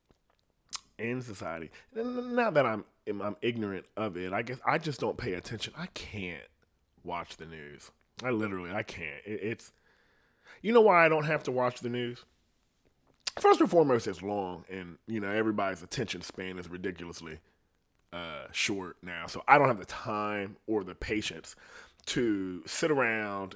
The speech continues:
and listen to motherfuckers garble gaggle. I don't know if garble gaggle was a word, but that's something that happens a lot. I just say some shit. Like, you knew what the fuck I meant when I said it. Like, content is strong over here on The Daily Ignorance.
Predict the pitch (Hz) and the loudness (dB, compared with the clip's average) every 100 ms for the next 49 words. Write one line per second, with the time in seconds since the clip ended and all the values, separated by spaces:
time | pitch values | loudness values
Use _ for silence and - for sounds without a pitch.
0 | - 110 107 98 95 101 123 92 92 90 | -8 -4 -4 -4 -4 -2 0 -2 -8 -10
1 | 85 92 87 - 87 78 82 82 87 90 | -12 -12 -12 -12 -14 -14 -16 -16 -14 -10
2 | 90 85 85 78 78 - _ _ _ - | -10 -10 -10 -12 -12 -20 _ _ _ -18
3 | - 185 170 135 101 117 120 120 120 120 | 0 6 8 8 4 6 8 8 6 6
4 | 117 110 104 113 117 107 92 143 - 92 | 4 2 2 4 4 2 0 -2 0 -6
5 | 85 101 92 90 87 95 95 92 127 101 | -4 -4 -4 -6 -12 -8 -8 -2 -2 -2
6 | - - 98 - 95 - 101 - - - | -8 -8 -8 -8 -6 -6 -6 -8 -10 -6
7 | 160 160 214 214 214 139 123 - 135 123 | -2 -2 0 0 2 2 0 0 0 0
8 | 113 123 123 110 101 95 - 107 82 87 | 0 0 -2 -2 -6 -6 -2 -4 -4 -10
9 | 95 - - 147 143 139 113 95 - - | -8 -2 0 2 2 -2 -4 -6 -8 -8
10 | 120 117 113 104 101 92 92 95 92 92 | -2 0 0 -2 -6 -8 -8 -8 -8 -10
11 | 92 95 90 82 87 85 71 - | -10 -8 -10 -10 -12 -14 -18 -20